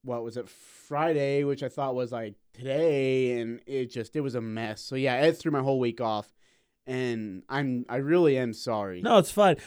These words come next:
Speaker 2: My
Speaker 1: But
Speaker 2: favorite
Speaker 1: I
Speaker 2: is
Speaker 1: slept great.
Speaker 2: Yeah, that's good. <laughs> I'm happy for you. My favorite is he told the story on air 'cause we get done with the broadcast 'cause it ended, I think, way earlier than both of us thought it was going
Speaker 1: Yeah,
Speaker 2: to.
Speaker 1: we were done at nine o'clock.
Speaker 2: Uh, and so I was like, he was, he was like, "Oh,"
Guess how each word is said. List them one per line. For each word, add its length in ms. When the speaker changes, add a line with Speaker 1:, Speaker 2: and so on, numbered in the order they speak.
Speaker 2:
My 100
Speaker 1:
But 60
Speaker 2:
favorite 280
Speaker 1:
I 40
Speaker 2:
is 140
Speaker 1:
slept 360
great. 460
Speaker 2:
Yeah, 140
that's 160
good. 320
<laughs> 120
I'm 140
happy 360
for 280
you. 100
My 140
favorite 380
is 100
he 100
told 280
the 80
story 380
on 200
air 180
'cause 280
we 140
get 160
done 180
with 120
the 60
broadcast 680
'cause 100
it 80
ended, 440
I 100
think, 180
way 260
earlier 300
than 140
both 220
of 100
us 120
thought 240
it 60
was 140
going 340
Speaker 1:
Yeah, 120
Speaker 2:
to. 60
Speaker 1:
we 60
were 80
done 240
at 80
nine 200
o'clock. 420
Speaker 2:
Uh, 180
and 200
so 220
I 140
was 180
like, 300
he 200
was, 260
he 100
was 100
like, 160
"Oh," 280